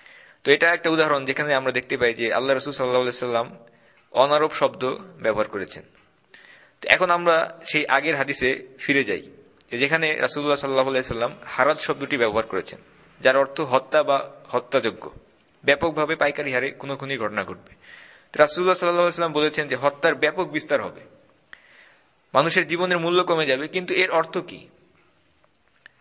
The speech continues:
কাদের সাথে কাদের হত্যাযজ্ঞের ঘটনা ঘটবে? এর অর্থ এই নয় যে মুসলিমরা কাফেরদের সাথে বা অমুসলিমদের সাথে যুদ্ধ করবে, বরং যদিও সাহাবারা প্রথমত সেটাই মনে করেছিলেন।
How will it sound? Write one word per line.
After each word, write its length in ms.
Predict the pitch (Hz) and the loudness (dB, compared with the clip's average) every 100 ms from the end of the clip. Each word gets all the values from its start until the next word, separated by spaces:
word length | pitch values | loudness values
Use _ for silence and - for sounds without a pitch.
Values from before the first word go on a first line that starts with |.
| _ _ - | _ _ 4
কাদের 260 | 143 180 | 4 4
সাথে 280 | - 175 175 | 0 0 0
কাদের 260 | 143 135 123 | -2 -2 -4
হত্যাযজ্ঞের 480 | 120 120 113 123 | -6 -6 -6 -8
ঘটনা 300 | 117 107 104 | -10 -8 -10
ঘটবে? 320 | 92 90 - 71 _ _ _ _ _ - - - | -10 -14 -18 -20 _ _ _ _ _ -20 -20 -4
এর 200 | 135 180 | 2 4
অর্থ 200 | 185 185 | 2 2
এই 160 | 185 | 0
নয় 180 | 190 175 | 2 0
যে 120 | 147 | 0
মুসলিমরা 840 | 143 160 160 185 180 160 151 - - | -4 -4 -4 0 2 2 0 -6 -2
কাফেরদের 400 | 135 135 160 156 | -2 0 -2 -2
সাথে 240 | 160 147 | -2 -2
বা 120 | 139 139 | 2 2
অমুসলিমদের 420 | 151 147 151 147 | 0 -6 -4 -4
সাথে 200 | 147 127 | -4 -6
যুদ্ধ 200 | 117 117 | -4 -2
করবে, 280 | 110 98 101 | -2 -4 0
বরং 320 | 123 147 160 - - - - _ _ 135 | 4 4 0 -10 -20 -20 -20 _ _ -4
যদিও 260 | 143 175 | 0 0
সাহাবারা 500 | 160 147 147 147 139 | 0 0 2 2 2
প্রথমত 380 | - 139 147 147 | -2 -4 -4 -4
সেটাই 220 | 143 143 | -2 -2
মনে 200 | 135 127 | -2 -4
করেছিলেন। 460 | 123 104 - 90 | -4 -8 -10 -14